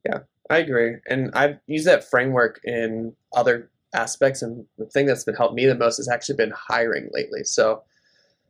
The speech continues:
you know, you have the buy box of, for real estate, and you're like, "Hey, I want this deal, this location hits all these criteria." But for me, you know, I've been really on the hiring craze. And I think that's what's, what's gonna take me to the next level is hiring the right people and with the right skills and criteria. So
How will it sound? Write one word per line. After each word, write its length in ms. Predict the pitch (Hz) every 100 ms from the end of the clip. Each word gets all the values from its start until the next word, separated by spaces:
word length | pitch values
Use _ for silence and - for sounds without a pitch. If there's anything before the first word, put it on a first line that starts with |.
| _
you 80 | 156
know, 120 | 143
you 180 | 127 131
have 100 | 139
the 80 | 127
buy 240 | 117 120
box 540 | 131 127 117 - - -
of, 300 | - 123 120 -
for 180 | 120
real 200 | 117 127
estate, 340 | 123 - 123 117
and 80 | 107
you're 120 | 113
like, 160 | 117
"Hey, 180 | 120 120
I 80 | 117
want 300 | 120 117 110
this 200 | 120 117
deal, 400 | - 120 120 117
this 200 | 113 113
location 440 | 113 117 113 117 113
hits 160 | 113
all 120 | 117 113
these 180 | 113
criteria." 520 | - 113 107 143 147 127 -
But 140 | -
for 60 | -
me, 420 | 131 180 180 147 - _
you 100 | 117
know, 100 | 117
I've 220 | 113 120 131
been 300 | 123 117 113 _ - -
really 320 | 131 135 135
on 100 | 123
the 60 | 117
hiring 360 | 117 120 117
craze. 380 | 110 113 110 110
And 180 | 101 110
I 60 |
think 200 | 76 110
that's 300 | 107 113 110
what's, 400 | - 104 - - _ _ _ _ _
what's 200 | - 113
gonna 300 | 123 113 110
take 220 | 104 110
me 80 | 117
to 120 | 117
the 60 | 110
next 220 | 113 -
level 260 | 113 139 110
is 100 | -
hiring 360 | - 110 113
the 140 | 104 -
right 220 | - 104
people 420 | 139 135 160 180 -
and 200 | 117 101
with 160 | 110
the 100 | -
right 240 | - - -
skills 640 | - 104 107 147 - -
and 120 | 101
criteria. 520 | 113 110 - 113 147
So 440 | 156 - 123 120